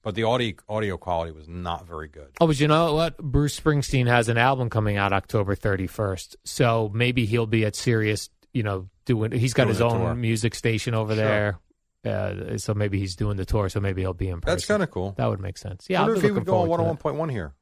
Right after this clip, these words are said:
Speaker 1: with Scott Shannon.
Speaker 2: Scott Shannon.
Speaker 1: At least one day that week,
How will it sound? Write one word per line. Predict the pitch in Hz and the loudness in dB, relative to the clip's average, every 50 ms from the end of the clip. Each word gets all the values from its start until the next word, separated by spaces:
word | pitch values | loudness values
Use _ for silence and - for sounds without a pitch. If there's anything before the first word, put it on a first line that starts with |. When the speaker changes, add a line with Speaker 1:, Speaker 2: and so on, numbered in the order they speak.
| _ - | _ -18
Speaker 1:
with | - - | -14 -12
Scott | - - 123 120 - | -6 -4 -4 -4 -4
Shannon. | - - 120 113 98 78 71 71 | -4 -6 -6 -4 -6 -6 -10 -12
Speaker 2:
Scott | - - - - 123 123 127 | -14 -8 0 2 2 2 2
Shannon. | - - - 147 165 196 226 214 156 107 90 | 0 0 2 2 2 2 2 0 -2 -2 -2
Speaker 1:
At | - 110 110 | -6 -4 -2
least | 107 110 90 95 | -2 -4 -2 -2
one | 98 101 101 104 | -2 -2 0 0
day | 98 101 101 101 | -2 -2 -2 -2
that | 82 80 80 - | -2 -4 -6 -6
week, | 85 82 80 - _ _ | -10 -14 -16 -16 _ _